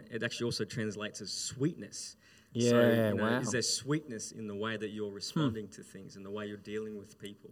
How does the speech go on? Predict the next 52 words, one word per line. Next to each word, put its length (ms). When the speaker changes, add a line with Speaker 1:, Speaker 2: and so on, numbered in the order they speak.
Speaker 2:
Are 40
we 120
reacting 560
or 60
are 40
we 80
Speaker 1:
Yeah, 60
Speaker 2:
responding? 480
Speaker 1:
yeah, 80
exactly. 400
Are 100
you, 220
are 80
you 200
listening, 540
uh, 200
to 200
reply, 720
or 220
are 180
you 60
listening 320
Speaker 2:
Yep. 160
Speaker 1:
to 200
understand 680
and, 140
um, 340
you 60
know, 160
show 240
kindness 500
and 80
Speaker 2:
Mm. 140
Speaker 1:
sweetness 380
in, 180
in 120
both 280
our 140
language 680
and 120
our 120
Speaker 2:
Totally. 460
Speaker 1:
posture, 160
uh, 280
and 240
the 60
things 280
that 120
we 100
say 280
and 100
do? 80